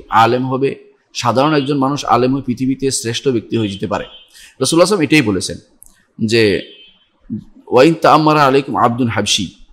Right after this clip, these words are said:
একজন, আহ, হাবশি কৃতদাসও তোমাদের আমির হয়, তার আনুগত্য করো। তো ঠিক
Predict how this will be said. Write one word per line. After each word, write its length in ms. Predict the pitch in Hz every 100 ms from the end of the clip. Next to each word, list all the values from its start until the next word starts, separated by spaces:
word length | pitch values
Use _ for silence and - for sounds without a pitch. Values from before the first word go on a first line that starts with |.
| - _ _
একজন, 640 | 113 117 117 160 180 180 - _ _ _ _ - -
আহ, 380 | 117 104 - -
হাবশি 760 | - 123 120 - 147 156 - -
কৃতদাসও 520 | 123 - 113 - 135
তোমাদের 420 | 113 113 120 113
আমির 260 | 110 117 120
হয়, 80 |
তার 160 | 127 104
আনুগত্য 400 | 101 101 - 104
করো। 180 | 73 - _ _ _ _ _
তো 120 | 110
ঠিক 220 | 110 156